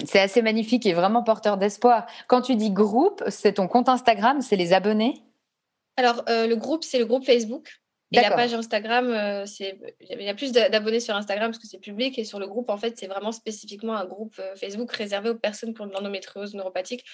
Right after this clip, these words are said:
Speaker 2: ou à leurs proches des personnes qui sont sur le groupe.
Speaker 1: Est-ce qu'on en profite pour que tu nous donnes les noms de ces groupes ?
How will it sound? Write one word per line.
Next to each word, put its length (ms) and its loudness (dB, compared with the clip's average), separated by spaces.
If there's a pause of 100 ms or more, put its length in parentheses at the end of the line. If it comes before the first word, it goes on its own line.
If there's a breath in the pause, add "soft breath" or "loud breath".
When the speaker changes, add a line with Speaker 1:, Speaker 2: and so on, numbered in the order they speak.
(240 loud breath)
Speaker 2:
ou 100 6
à 80 6
leurs 200 -2
proches 360 2 (260)
des 160 -10
personnes 300 -8
qui 80 -14
sont 100 -12
sur 140 -12
le 80 -12
groupe. 200 -18 (280)
Speaker 1:
Est-ce 160 6
qu'on 280 4
en 100 4
profite 360 2
pour 140 2
que 40 -14
tu 100 2
nous 100 2
donnes 240 4
les 100 4
noms 300 0
de 160 2
ces 180 0
groupes ? 300 0